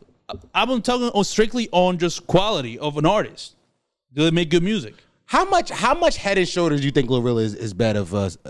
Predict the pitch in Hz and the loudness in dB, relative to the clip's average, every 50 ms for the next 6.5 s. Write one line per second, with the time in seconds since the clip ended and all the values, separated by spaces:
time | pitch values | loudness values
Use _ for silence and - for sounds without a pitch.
0 | - - 78 98 113 95 87 95 - 113 107 131 123 110 95 104 104 101 92 - | -18 -12 -8 -8 -8 -8 -10 -12 -12 0 2 2 2 2 0 -2 -4 -4 -4 -6
1 | 98 85 - - 85 67 57 50 - _ _ _ _ _ _ _ _ _ _ _ | -8 -10 -8 -10 -10 -10 -10 -12 -16 _ _ _ _ _ _ _ _ _ _ _
2 | _ _ _ _ _ _ _ _ _ _ _ _ _ _ _ _ _ _ _ _ | _ _ _ _ _ _ _ _ _ _ _ _ _ _ _ _ _ _ _ _
3 | _ _ _ _ _ _ _ _ _ _ _ _ - 147 160 147 151 196 247 - | _ _ _ _ _ _ _ _ _ _ _ _ 2 2 2 2 2 2 2 4
4 | 143 - - 139 135 139 190 156 - 131 151 175 185 170 165 147 139 135 131 123 | 4 2 2 2 2 2 0 0 0 -2 -4 -2 -2 -4 -2 -2 0 0 0 -2
5 | 120 113 104 - 117 117 120 120 117 110 - - - 135 156 180 151 156 139 123 | -2 -6 -8 -12 -10 -4 -2 -2 -2 -2 -4 -6 -4 -2 0 0 2 2 2 0
6 | - 131 123 123 120 120 113 101 - - | 2 2 2 2 2 2 0 -4 -6 -10